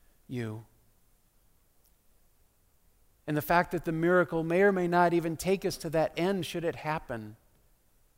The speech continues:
should help us hold on to the fact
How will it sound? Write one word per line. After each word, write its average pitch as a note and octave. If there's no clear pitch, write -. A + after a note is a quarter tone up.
should C#3+
help D3+
us C#3
hold F#3
on D#3
to C#3+
the C3
fact G#2